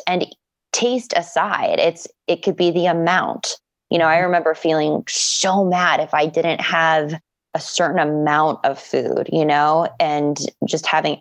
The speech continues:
Speaker 1: when I was binging, you know what I mean? And
Speaker 2: Mm-hmm.
Speaker 1: taste, like, taking, like, second place even, it was just like, "Is this going to fill me up?" And I felt just so upset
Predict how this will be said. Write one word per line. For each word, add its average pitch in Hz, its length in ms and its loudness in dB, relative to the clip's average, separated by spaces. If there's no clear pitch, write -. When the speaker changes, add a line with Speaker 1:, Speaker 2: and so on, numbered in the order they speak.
Speaker 1:
when 156 200 0
I 147 80 2
was 147 160 -2
binging, 147 520 -2
you 160 80 2
know 156 160 2
what 151 140 2
I 143 80 0
mean? 147 340 0
And 139 240 0
Speaker 2:
Mm-hmm. 180 300 0
Speaker 1:
taste, - 440 -4
like, 151 360 0
taking, - 320 -2
like, 143 160 0
second - 320 -2
place 170 360 -2
even, 135 220 0
it - 80 0
was 143 180 -2
just - 280 -4
like, 147 320 0
"Is 170 180 2
this 156 180 0
going 165 280 0
to 143 80 0
fill 156 280 0
me 135 180 0
up?" 160 280 0
And 135 400 -2
I 147 120 0
felt 135 320 -2
just - 340 -4
so 147 500 0
upset 151 760 -2